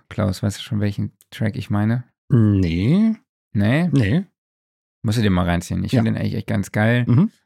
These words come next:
Speaker 1: Ähm, die Kick schießt halt echt wie so ein Maschinengewehr in den Gehörgang. Der Song dauert auch gar nicht lang. Es ist, glaub ich, weil ich nur auf diesem Refrain, aus diesem Kinderchor, entweder mit oder ohne Stutter-Effekt. Aber ich find ihn echt ganz geil.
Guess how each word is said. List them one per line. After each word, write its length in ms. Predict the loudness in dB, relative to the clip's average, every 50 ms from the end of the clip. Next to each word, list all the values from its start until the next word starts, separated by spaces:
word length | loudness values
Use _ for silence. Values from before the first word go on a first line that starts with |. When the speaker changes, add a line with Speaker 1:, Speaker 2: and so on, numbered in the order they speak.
| _ _ -6
Speaker 1:
Ähm, 760 | -2 0 2 2 2 2 2 0 -2 -4 -6 -8 -12 -16 -20 -16 -10
die 100 | -10 -8
Kick 340 | -6 -4 -6 -6 -6 -8 -10
schießt 340 | -8 -4 -2 -2 -4 -2 -2
halt 140 | -4 -4 -2
echt 220 | -4 -6 -8 -6
wie 80 | -4 -2
so 80 | 0 0
ein 80 | 0
Maschinengewehr 1040 | 0 0 -2 -2 -2 0 0 0 2 0 0 0 0 0 2 2 2 0 0 -2 -6 _ _ _ _ _ _ -4
in 120 | 0 2 2
den 100 | 2 2
Gehörgang. 680 | 2 2 2 2 2 2 0 0 0 0 -2 -4 -6 _ _ _ _ _ _ _ _ _ _ _ _ _ -2
Der 120 | -2 -2
Song 280 | 0 0 0 2 2 2
dauert 240 | 2 2 2 0 0
auch 160 | -2 -6 -4
gar 160 | -2 0 0
nicht 180 | 0 -2 -2 -2
lang. 420 | -2 0 0 0 0 -2 -4 -4
Es 160 | -6 -10 -12 -12
ist, 100 | -14 -14
glaub 220 | -12 -12 -12 -14
ich, 340 | -16 -20 -20 -18 -18 -18 -18 -16
weil 80 | -14 -14
ich 140 | -12 -6 -4
nur 160 | -4 -4 -4
auf 80 | -6 -8
diesem 320 | -12 -10 -8 -8 -8 -8
Refrain, 720 | -8 -10 -10 -12 -10 -8 -4 -2 0 0 0 -2 -2 -4
aus 100 | -6 -8
diesem 220 | -8 -4 -4 -4 -2
Kinderchor, 640 | -2 -2 -2 -2 -2 -4 -4 -4 -2 -2 0 -2 -2
entweder 340 | -2 -2 -2 -2 0 0
mit 220 | 0 0 -2 -2 -4
oder 240 | -4 -4 -4 -2 -2
ohne 200 | 0 0 0 -2
Stutter-Effekt. 680 | -2 -6 -8 -6 -6 -6 -8 -8 -8 -8 -8 -8 -8 _ _ _ _ _ _ _ _ _ _
Aber 520 | -4 0 0 2 2 2 2 0 -2 -4 -6 _ _ _ _ _
ich 100 | -14 -6
find 160 | -4 -2 -2
ihn 120 | 0 -2 -4
echt 100 | -6 -6
ganz 160 | -6 -8 -6
geil. 320 | -4 -2 -2 -2 -2 -4